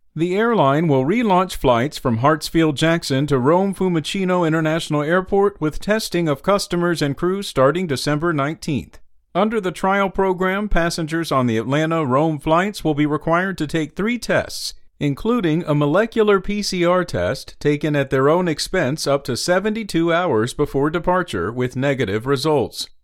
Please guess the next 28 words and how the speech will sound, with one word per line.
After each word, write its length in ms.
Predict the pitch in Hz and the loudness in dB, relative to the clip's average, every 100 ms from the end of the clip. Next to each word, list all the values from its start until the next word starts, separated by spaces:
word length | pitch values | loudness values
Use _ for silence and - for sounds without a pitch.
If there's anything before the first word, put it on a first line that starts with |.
| _ - | _ -2
At 200 | 147 147 | -2 0
the 100 | 147 | 0
Atlanta 420 | 131 156 170 151 | 2 0 0 2
Airport's 500 | 147 160 165 156 - | 2 0 0 -2 -2
Concourse 540 | - 165 165 165 147 | 0 0 2 -2 -2
E 240 | - 165 180 | -2 -4 -2
before 360 | 147 139 147 | -2 0 0
departing, 580 | 123 104 165 170 165 170 | 0 0 2 2 -2 -2
passengers 580 | 170 170 196 214 208 185 | 0 0 -2 -2 -4 -4
will 140 | 160 | -2
also 320 | 160 233 247 | 0 0 0
need 160 | 214 185 | 0 -2
to 80 | 160 | -4
take 240 | 151 160 | -2 0
a 80 | 147 | 0
rapid 400 | 120 151 175 170 | 2 2 2 -2
antigen 540 | 156 175 180 107 107 85 | -2 -2 -2 -4 -4 -4
test, 400 | 90 78 - - | -6 -6 -12 -6
which 240 | 135 - | -4 0
will 100 | 143 | 0
be 140 | 147 | 2
included 540 | 147 143 202 220 131 120 | 0 0 -2 0 0 -2
in 160 | 139 | -2
the 80 | 151 | -2
price 360 | 170 123 110 - | -2 -2 -4 -4
of 140 | 131 | -8
the 120 | 135 | -8
ticket. 500 | 156 - 156 85 - | -6 -6 -6 -8 -12